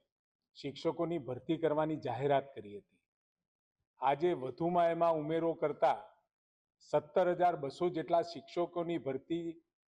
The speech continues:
વધારાની ટેટ વન અને ટેટ ટુ ની કરવાનો રાજ્ય સરકારે નિર્ણય કર્યો છે.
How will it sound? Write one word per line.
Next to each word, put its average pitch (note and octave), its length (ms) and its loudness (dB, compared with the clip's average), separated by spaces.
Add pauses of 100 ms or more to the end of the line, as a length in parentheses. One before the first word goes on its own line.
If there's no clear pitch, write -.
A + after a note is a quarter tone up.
(280)
વધારાની D#3 540 2 (880)
ટેટ F3 240 4 (260)
વન E3+ 340 2
અને E3+ 200 0
ટેટ D#3+ 400 0
ટુ D#3 120 0
ની E3+ 140 0
કરવાનો D#3+ 540 2
રાજ્ય D3 360 0
સરકારે D3+ 480 0
નિર્ણય C3 360 -4
કર્યો G#2+ 280 -16
છે. - 120 -20